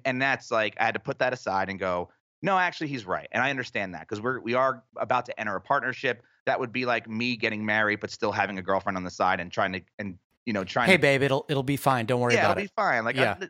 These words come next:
Speaker 1: like, once a month, maybe I'll go talk to, you know,
Speaker 2: Yeah.
Speaker 1: it's like, that doesn't make any sense and it doesn't really work. Uh, so I did partner with him, and we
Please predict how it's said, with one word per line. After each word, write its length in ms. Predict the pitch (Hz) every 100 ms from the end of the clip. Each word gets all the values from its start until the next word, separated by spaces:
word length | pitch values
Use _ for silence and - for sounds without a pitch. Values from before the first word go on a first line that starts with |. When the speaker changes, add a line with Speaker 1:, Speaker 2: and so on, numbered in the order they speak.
| 180
Speaker 1:
like, 120 | 185
once 280 | 160 226 220
a 40 | 196
month, 260 | 175 156 127
maybe 460 | 139 135 127 107
I'll 120 | 95 95
go 100 | 98
talk 260 | - 80 -
to, 100 | -
you 80 |
know, 80 | 107
Speaker 2:
Yeah. 100 | 123
Speaker 1:
it's 40 | 107
like, 180 | 95 -
that 120 | 139
doesn't 380 | 175 147 151 127 _ -
make 220 | 117 113
any 160 | 110 101
sense 260 | - 98
and 60 | 101
it 40 |
doesn't 200 | 104 101
really 160 | 98 90
work. 260 | 78 50 - _ _ _ -
Uh, 160 | 117 107
so 240 | - 143
I 140 | 127 135
did 240 | 143 151
partner 320 | 135 127 107
with 160 | 110 98
him, 340 | 101 98 95 - _ _ -
and 360 | 113 107 110 107
we 140 | 113